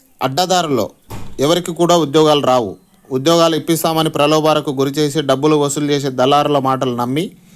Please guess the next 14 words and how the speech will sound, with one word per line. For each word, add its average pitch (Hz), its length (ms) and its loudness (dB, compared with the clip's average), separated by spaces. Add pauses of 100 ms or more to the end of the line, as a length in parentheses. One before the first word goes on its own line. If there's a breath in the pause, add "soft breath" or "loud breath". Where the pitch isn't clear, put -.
(340 soft breath)
మోసపోవద్దని 156 720 0
ఉద్యోగార్థులకు 151 680 0
యాజమాన్యం 143 560 0
విజ్ఞప్తి 123 420 -4
చేస్తుంది. 104 340 -4 (800 soft breath)
ఆర్టీసీలో 175 480 0
ఉద్యోగాల 160 420 4
పేరుతో 156 340 0
ఎవరైనా 151 340 2
సంప్రదిస్తే 135 680 -4 (440 loud breath)
వెంటనే 165 380 -2
యాజమాన్యం 160 540 0
దృష్టికి 139 320 -4
తీసుకురావాలని 147 760 0